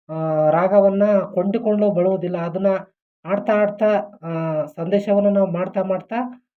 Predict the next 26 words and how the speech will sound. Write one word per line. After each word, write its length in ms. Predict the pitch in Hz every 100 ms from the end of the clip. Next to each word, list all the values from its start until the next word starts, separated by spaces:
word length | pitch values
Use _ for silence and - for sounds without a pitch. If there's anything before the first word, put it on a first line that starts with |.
| _ -
ತಾಳ 240 | 185 196
ಮತ್ತೆ 580 | 208 196 196 196 196 180
ರಾಗ, 260 | 175 190 196 196 196 - 156
ಹಾವ 320 | 175 202 160
ಭಾವಗಳು 680 | 165 190 190 180 185 190 - _ -
ಎಲ್ಲ 460 | 160 196 226 220
ಚೆನ್ನಾಗೇ 340 | 226 196 208 220
ಇದ್ದರೆ 400 | 202 165 190 190
ಎಲ್ಲ 440 | 170 185 220 226
ಚೆನ್ನಾಗೇ 640 | 208 196 202 254 294 - _ _ _ -
ಆಗುತ್ತೆ 360 | 196 202 202
ನೋಡಿ 220 | 196 175 175
ಫ್ರೆಂಡ್ಸ್, 380 | 180 175 -
ಓಕೆನಾ? 320 | 185 190 190 196
ಇನ್ನೂ 520 | 180 190 214 247 247
ಚೆನ್ನಾಗೇ 800 | - _ - 190 196 226 220 - _ _
ಕಲಿಬೇಕು 480 | 208 202 214 214 214
ಅಂತ 120 | 202
ಹೇಳ್ತೀನಿ 440 | 196 185 175 180 175
ಎಲ್ರೂ 440 | 175 214 214 202
ಅಷ್ಟೇನೆ, 480 | 175 - 165 170 175
ಓಕೆನಾ? 440 | - 156 - 175
ಎಲ್ಲ 280 | 175 165 185
ಕಲಿತಾ 340 | 185 175 175 180
ಕಲಿತಾ 380 | 180 175 202
ಮುಂದೆನೇ 720 | 185 170 165 175 226 247 -